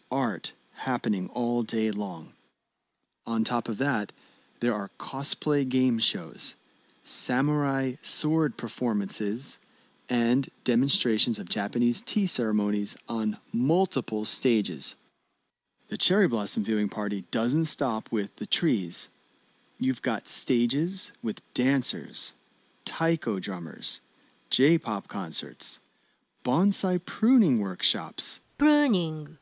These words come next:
Speaker 2: 刈り込み、剪定ですね。
Speaker 1: And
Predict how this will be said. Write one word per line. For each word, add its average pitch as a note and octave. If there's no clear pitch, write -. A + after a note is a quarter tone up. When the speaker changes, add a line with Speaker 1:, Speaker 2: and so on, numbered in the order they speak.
Speaker 2:
刈 A#3+
り C#4+
込 C#4+
み、 C4+
剪 B3
定 A3+
で G3+
す -
ね。 E3+
Speaker 1:
And A2